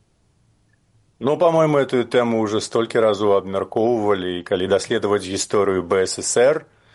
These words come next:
якая пасля фактычна вылілася ў гісторыю, э, Рэспублікі Беларусь, фактычна існаванне Б С С Р у пэўным сэнсе дала пашпарт Рэспубліцы Беларусь у яе будучыню.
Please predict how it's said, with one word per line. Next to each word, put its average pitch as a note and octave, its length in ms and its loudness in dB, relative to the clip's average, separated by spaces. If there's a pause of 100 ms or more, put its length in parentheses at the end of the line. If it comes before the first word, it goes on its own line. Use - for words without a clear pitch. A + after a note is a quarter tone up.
(360)
якая G#2 400 2
пасля G#2+ 380 0
фактычна G#2 640 -4
вылілася F#2+ 560 -2
ў F#2 80 -4
гісторыю, F#2+ 640 0
э, A2+ 320 0
Рэспублікі G2 640 -4
Беларусь, G2+ 480 -2
фактычна G2+ 580 -6 (220)
існаванне B2 560 0
Б G#2 220 0
С G#2 100 -8
С A2 180 -10
Р A2+ 120 0
у G2+ 40 -2
пэўным G2 300 -4
сэнсе G#2 360 -4
дала G2+ 420 2 (360)
пашпарт C3+ 540 -2
Рэспубліцы G2 1040 -6
Беларусь G2 560 -2
у G#2 80 -2
яе F#2+ 240 0
будучыню. C3 580 -4